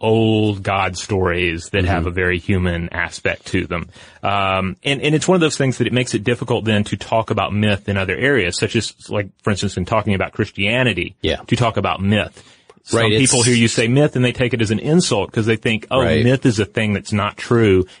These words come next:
Speaker 1: and that is just mildly amusing in big budget Sandals movies."
Speaker 2: Exactly, exactly. And that's something I think we should try to dispel today too, is, like, that myth is, is larger than just these ideas. We think of them today as being fictionalized stories, right?
Speaker 1: Mm-hmm.
Speaker 2: But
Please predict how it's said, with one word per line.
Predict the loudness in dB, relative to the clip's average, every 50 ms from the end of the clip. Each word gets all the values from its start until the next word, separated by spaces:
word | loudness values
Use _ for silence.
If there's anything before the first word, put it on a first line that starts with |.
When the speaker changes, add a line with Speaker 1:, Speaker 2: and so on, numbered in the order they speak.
| _ -6
Speaker 1:
and | -4 -2 -2 0 0
that | 0 0
is | -2 0
just | -2 -4 -2 0
mildly | 0 0 0 0 0 0 0 0 0
amusing | 2 0 2 2 2 2 2 0 0 -2 -2 -2 -4 -6 -10 _ _ _ _
in | -4 -2 0 0 -2
big | -2 -2 -2 -2 -2 -2 -2
budget | -2 -2 -2 -2 -2 -2 -2 -2 -4
Sandals | -4 -2 -2 -2 0 0 0 -2 -2 -4 -6 -8
movies." | -8 -8 -8 -10 -14 -8 -4
Speaker 2:
Exactly, | -2 -2 0 0 0 0 0 0 -2 -2 -2 0 0 2
exactly. | 2 0 0 0 0 0 0 0 0 0 0 2
And | 2 4 2
that's | 2 2 0
something | 0 -2 0 0 0
I | 0
think | 0 -2 -2 -4
we | -4 -4
should | -4 -4 -4
try | -4 -2 -2
to | -2 -2
dispel | -2 -2 -2 -2 0 0 0 0 0
today | -2 -2 -2 -2 -2 -2
too, | -2 -2 0 0 0 0
is, | 0 -2 -2 -2
like, | -4 -6 -8 -14 -20 -20 -14 -6 -2
that | -2 0 2
myth | 4 4 6 6 4 2 0
is, | 0 0 0 0 0 -2 0
is | 0 0 0 0 0
larger | 0 0 2 2 2 0 0 0 0 2 2 2 2 0 0 -4 -10 -20 _ _
than | -2 -2 0 0
just | 0 0 -2 -2 0 0
these | 0 0 2
ideas. | 2 0 0 -2 -4 -4 0 0 2 2 4 2 2 0 0 -2
We | -4 -4 -2 0 2 2 0
think | 0 0 -2 -2 0 0
of | 0 0
them | 0 -2 -2
today | -2 0 0 2 2 2
as | 2 0 0
being | 0 -2 -2 -2 -2
fictionalized | -4 -6 -6 -4 -2 -2 0 0 0 0 0 0 0
stories, | 0 0 2 2 2 2 2 2 0 -2 -2 -2
right? | -2 0 0 0 0
Speaker 1:
Mm-hmm. | 2
Speaker 2:
But | 2 2 0 0 -2